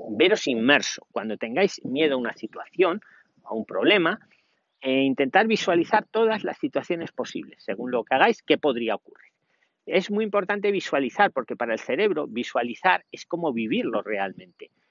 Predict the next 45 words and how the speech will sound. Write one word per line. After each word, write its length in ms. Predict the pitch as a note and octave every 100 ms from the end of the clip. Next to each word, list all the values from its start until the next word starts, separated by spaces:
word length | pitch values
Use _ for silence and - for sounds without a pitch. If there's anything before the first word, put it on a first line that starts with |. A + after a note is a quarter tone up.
| _ _
Tenemos 340 | A#2 E3 G3+
que 120 | - G3+
visualizar 540 | F3+ G3 F3+ - G3
todas 200 | - F3+
las 160 | F#3 -
opciones 340 | - F#3+ F#3
posibles 540 | G3+ F#3+ G#3+ F3 - -
y 100 | C3
tenerlas 420 | C#3 D#3+ F#3+ E3
ya 180 | D#3 F#3+
resueltas 580 | E3 C#3 D#3+ D#3 F3+ -
de 100 | D#3+
antemano. 540 | F3 D#3+ D#3 A3 A#2 - _ _ _ _ _
Insisto, 520 | B2+ C#3 A3 - E3 -
todas 260 | A3 B3 C4
las 160 | G#3+ -
situaciones 500 | B2+ B2 E3+ F3+ -
posibles 460 | C3 - A#2 F#2
que 100 | -
se 120 | A#2+
puedan 280 | A2+ D3+ C#3+
dar 140 | D3+ C#3+
en 80 |
una 140 | C#3 C3
situación. 480 | A#2 - - F#2 - - -
Así, 240 | - - A#3+
cuando 240 | G3+ C#3
se 120 | -
presenten 480 | - A2+ G3+ A3 B3
en 80 | A3+
la 120 | G3+
realidad, 400 | F3+ D#3 C#3+ G3+ E3+
ya 100 | F#3
las 140 | -
tendremos 420 | F3 D#3+ A3 G#3
resueltas. 480 | - - D4+ - - _ - -
Y 80 | D3
para 180 | D3+ D3+
el 80 |
cerebro 400 | - D3 F#3+ A#3
será 200 | A3+ E3+
una 140 | F#3 F#3
situación 420 | G3 D#3+ - F#3
más 180 | E3+ D#3+
normal, 400 | B2+ A#2 C3